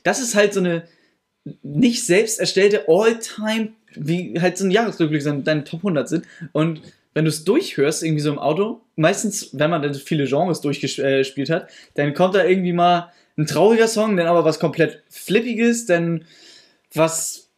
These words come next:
ja, komplett wieder anderes, irgendwie was Klassisches oder sowas und auf einmal denkt man nur so,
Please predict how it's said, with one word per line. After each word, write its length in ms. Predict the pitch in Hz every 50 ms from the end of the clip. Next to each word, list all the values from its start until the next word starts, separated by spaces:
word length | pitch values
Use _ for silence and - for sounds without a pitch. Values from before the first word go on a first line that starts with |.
| _ _ _ _
ja, 320 | - 147 156 156 180 190 185
komplett 420 | 185 - 165 151 - 214 226 220
wieder 300 | 240 220 220 214 214 -
anderes, 480 | 190 208 214 202 185 202 208 196 196 -
irgendwie 240 | 170 175 170 165
was 160 | 156 151 - -
Klassisches 580 | - 180 202 202 - 214 - - 202 196 196
oder 160 | 196 175 180
sowas 320 | 165 180 180 185 180 180 175
und 140 | 160 151 151
auf 100 | 147 -
einmal 400 | 131 160 180 185 185 180 175 151
denkt 160 | 175 - 170
man 80 | 160
nur 80 | 160 160
so, 200 | 143 147 139 -